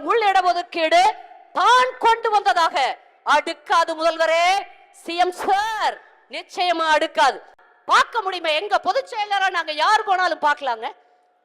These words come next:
உங்க தலைவரை நீங்க பார்க்க முடியுமா? யாராவது பார்க்க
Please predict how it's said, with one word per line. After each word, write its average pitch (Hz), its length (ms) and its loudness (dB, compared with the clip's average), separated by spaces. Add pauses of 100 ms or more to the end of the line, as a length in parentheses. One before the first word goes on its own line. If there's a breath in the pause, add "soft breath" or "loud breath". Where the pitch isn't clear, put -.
உங்க 381 180 -2 (100)
தலைவரை 403 380 -2
நீங்க 320 240 -6
பார்க்க 370 280 0
முடியுமா? 294 300 0 (760)
யாராவது 370 520 2
பார்க்க 403 220 -2